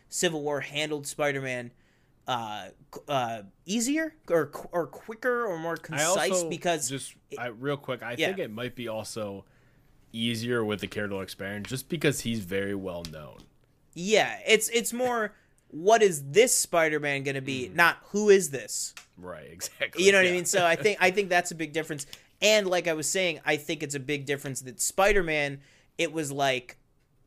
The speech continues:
Speaker 1: boom, Queens,
Speaker 2: Mm-hmm.
Speaker 1: and then he's in the movie for twenty-five minutes, and then he's out.
Speaker 2: Mm-hmm.
Speaker 1: You know what I mean? It's like he's in for the, for the airport fight, and then he's out, and that, that's it. Adam is, he's in at the beginning, then he disappears for, like, an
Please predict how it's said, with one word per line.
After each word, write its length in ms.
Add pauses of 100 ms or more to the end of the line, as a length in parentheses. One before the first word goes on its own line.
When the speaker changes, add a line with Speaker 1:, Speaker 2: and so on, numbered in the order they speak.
(300)
Speaker 1:
boom, 400
Queens, 640
Speaker 2:
Mm-hmm. 100
Speaker 1:
and 100
then 80
he's 160
in 120
the 80
movie 320
for 180
twenty-five 840
minutes, 460 (260)
and 140
then 120
he's 160
out. 280 (360)
Speaker 2:
Mm-hmm. 180
Speaker 1:
You 80
know 80
what 80
I 60
mean? 120
It's 140
like 180
he's 240
in 300 (260)
for 200
the, 220
for 140
the 160
airport 440
fight, 340 (300)
and 120
then 100
he's 140
out, 300
and 160
that, 280
that's 280
it. 160 (460)
Adam 480
is, 340
he's 160
in 260
at 100
the 60
beginning, 540 (260)
then 140
he 80
disappears 640
for, 140
like, 180
an 100